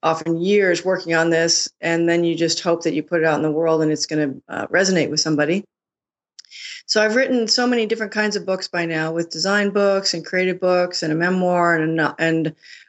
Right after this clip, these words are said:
a, a novel with a very unusual structure. Henry and Rachel has this unusual structure of seven or eight first-person narratives that are interwoven.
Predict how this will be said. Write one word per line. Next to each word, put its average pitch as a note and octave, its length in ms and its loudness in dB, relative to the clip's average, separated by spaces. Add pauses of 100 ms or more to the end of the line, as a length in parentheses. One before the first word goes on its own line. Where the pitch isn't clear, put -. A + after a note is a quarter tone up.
(100)
a, F3 340 0 (160)
a E3+ 220 2
novel F3 320 2
with F3+ 160 0
a E3+ 40 0
very E3+ 300 0
unusual F#3 600 0
structure. F3 500 -2
Henry F3 240 -2
and E3 100 -4
Rachel E3 300 0
has E3 220 2
this E3 160 0
unusual E3 520 0
structure D#3+ 520 -2
of D3 240 -2
seven E3+ 500 -2
or D#3+ 160 2
eight D#3 300 0
first-person D#3 560 -2
narratives D#3 540 0
that D#3 100 0
are C#3+ 120 -6
interwoven. D#3 720 0